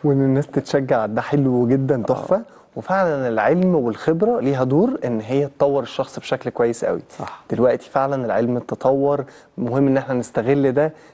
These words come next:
Speaker 1: نبدأ نشوف ناكل إزاي، نتمرن إزاي بشكل صح، عشان ما تبقاش بتحرق وقت، لا، يبقى في نتيجة في ده.
Speaker 2: صح. كلامك عن إيه النهاردة؟ بس حطوا لنا الفيسبوك أهو،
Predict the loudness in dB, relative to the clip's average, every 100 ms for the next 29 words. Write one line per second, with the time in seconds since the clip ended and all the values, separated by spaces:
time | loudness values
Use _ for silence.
0 | -6 -2 0 0 -2 -8 -4 -4 0 0
1 | 0 2 4 4 2 0 0 2 2 2
2 | 2 2 -2 -2 0 -2 -4 -20 -20 -10
3 | -8 -2 -2 -2 -4 0 0 0 -4 0
4 | 2 2 0 -2 0 0 -2 0 0 0
5 | 0 2 2 2 0 0 -2 -8 -10 _
6 | -20 -20 -20 _ _ _ _ _ -6 -2
7 | -2 -2 -4 -4 0 0 -2 -4 -2 0
8 | 0 0 -2 -2 -2 -2